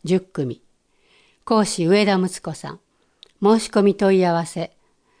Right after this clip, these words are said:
二日月曜九時以降に、ウィズ生活支援センターへ。電話、ファックス、四六六の一九六三。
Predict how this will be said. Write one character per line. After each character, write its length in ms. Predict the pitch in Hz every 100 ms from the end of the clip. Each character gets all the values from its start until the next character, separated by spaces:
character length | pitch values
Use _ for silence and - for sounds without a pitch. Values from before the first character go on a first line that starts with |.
| _ _ _ _
二 300 | - 190 -
日 240 | 226 214 214
月 360 | 190 190 -
曜 280 | 190 180 196 -
九 100 | 226
時 180 | 180
以 40 | 180
降 260 | - 160
に、 260 | 143 135 135 _ _ _ -
ウ 80 |
ィ 120 | 220 180
ズ 120 | 170
生 240 | 208 202
活 260 | 202 196 196
支 240 | - 185
援 180 | 190 185
セ 200 | - 170
ン 80 | 147
タ 220 | - 135
ー 160 | 131 131
へ。 80 | _ _ _ _ _
電 260 | 175 202 202
話、 140 | 190
フ 80 | 180
ァ 40 | 185
ッ 40 | 180
ク 80 | -
ス、 260 | - 156 -
四 260 | 180 202
六 260 | 196 202 180
六 240 | 151 -
の 140 | 151 143
一 240 | 147 196
九 240 | 190 190 147
六 240 | 131 -
三。 300 | - 143 147